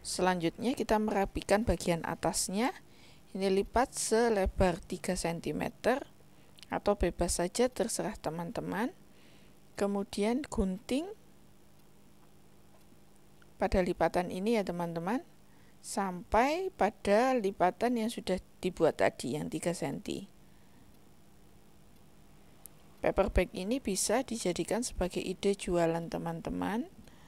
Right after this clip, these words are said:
Apabila teman-teman mempunyai usaha di bidang hampers, paper bag ini bisa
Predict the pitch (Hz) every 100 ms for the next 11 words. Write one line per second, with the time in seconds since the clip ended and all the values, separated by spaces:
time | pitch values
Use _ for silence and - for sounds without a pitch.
0 | - - - - - - 170 180 208 180
1 | 180 180 185 185 196 190 214 247 226 185
2 | 190 208 - 196 - 208 190 - 180 185
3 | 180 190 180 160 - 190 247 339 - -
4 | - - - - - - - - 135 -
5 | 175 - 165 - 185 240 - 180 - 233
6 | 269